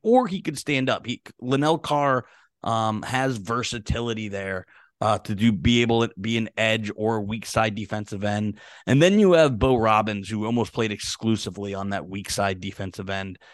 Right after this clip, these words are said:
He, he has the body and the frame as well at six five, two seventy. Um, what, what do you, what do you think about those two guys,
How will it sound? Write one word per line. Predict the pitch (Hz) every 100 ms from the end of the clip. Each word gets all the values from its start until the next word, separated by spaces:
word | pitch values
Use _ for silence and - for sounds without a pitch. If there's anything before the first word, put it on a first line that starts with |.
| _
He, | - 135
he | 104 135 143
has | 131 110
the | 101
body | 101 104 104 101
and | 101
the | 98
frame | - 98 98 98 95
as | 95 98
well | 95 95 95
at | 95 -
six | - 101 -
five, | 98 98 95
two | -
seventy. | 98 - - 87 87 76 76 - - - _
Um, | - 101 95 95 98 -
what, | 110 101
what | 131
do | 131
you, | 127
what | 117
do | 131
you |
think | 135 123
about | 117 107
those | 107 -
two | 98
guys, | 98 95 98 -